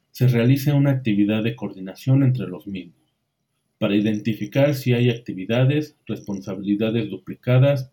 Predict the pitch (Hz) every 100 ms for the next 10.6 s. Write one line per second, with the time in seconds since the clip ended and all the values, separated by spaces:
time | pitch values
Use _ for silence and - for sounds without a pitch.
0 | _ 110 - - 123 135 160 170 - _
1 | 110 101 95 92 - 101 - - 98 78
2 | _ - _ _ _ _ _ - _ _
3 | _ _ _ _ 127 131 135 151 151 -
4 | 185 196 190 - 113 113 117 110 _ 135
5 | 131 160 147 131 107 101 107 113 - _
6 | - 123 123 135 143 151 113 101 - 107
7 | - 107 90 98 - 101 123 113 - _
8 | _ _ _ _ - 120 139 151 156 131
9 | 139 117 101 - 95 110 123 101 - _
10 | _ - 104 117 127 170